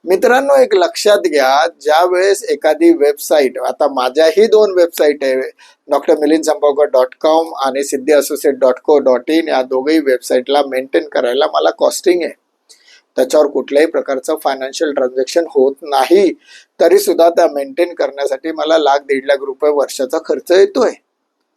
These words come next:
ज्या वेबसाइट्सला फायनान्शियल डेटा सिक्युअर केला जातो, ज्या वेबसाइट्सला फायनान्शियल ट्रान्झॅक्शन सिक्युअर केला जातो,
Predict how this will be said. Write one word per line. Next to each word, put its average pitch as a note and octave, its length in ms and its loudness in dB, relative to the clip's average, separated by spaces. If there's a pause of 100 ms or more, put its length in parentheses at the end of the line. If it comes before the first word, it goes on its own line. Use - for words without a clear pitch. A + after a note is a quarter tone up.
(1000)
ज्या F#3+ 500 2
वेबसाइट्सला D3 800 -2
फायनान्शियल D#3+ 600 -2
डेटा D#3 400 0
सिक्युअर G3 500 0
केला B2+ 380 -2
जातो, B2+ 440 -4
ज्या D3 180 0
वेबसाइट्सला D3 800 0
फायनान्शियल D#3+ 600 -2
ट्रान्झॅक्शन C#3 600 -4
सिक्युअर F#3+ 400 0
केला C3 280 -2
जातो, C#3+ 500 -4